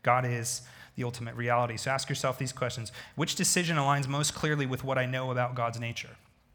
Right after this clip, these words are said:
What would please God most? These are questions that I almost never hear people asking when they're looking for advice. You know, should I do this or should I not? What, what would, what would honor God most? What would build his kingdom most?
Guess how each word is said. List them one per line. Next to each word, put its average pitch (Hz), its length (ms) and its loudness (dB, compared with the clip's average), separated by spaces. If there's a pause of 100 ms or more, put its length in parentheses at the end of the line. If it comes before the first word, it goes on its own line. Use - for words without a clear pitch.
(1500)
What 139 120 -4
would 131 120 -4
please 151 260 -2
God 123 260 -2
most? - 420 -10 (140)
These 147 100 -4
are 170 40 -4
questions 165 380 0
that 135 80 0
I 135 200 -4
almost 151 200 -4
never 170 280 -2
hear 160 160 -4
people 156 340 -10
asking 135 360 -4
when 113 80 -6
they're 117 100 -6
looking 120 200 -8
for - 120 -12
advice. 110 440 -12 (1800)
You 113 80 -10
know, 113 180 -12 (200)
should 147 180 -2
I 147 80 2
do 147 120 -4
this 160 180 -4
or 143 40 -4
should 156 200 -6
I 151 100 -6
not? 190 100 -14
What, 185 220 -10
what 180 200 -2
would, 208 100 -4 (140)
what - 140 -12
would 220 140 -12
honor 151 240 -6
God 139 220 -4
most? - 380 -12 (920)
What - 80 -16
would 127 100 -12
build 123 200 -4
his 139 100 -4
kingdom 196 360 -10
most? - 380 -20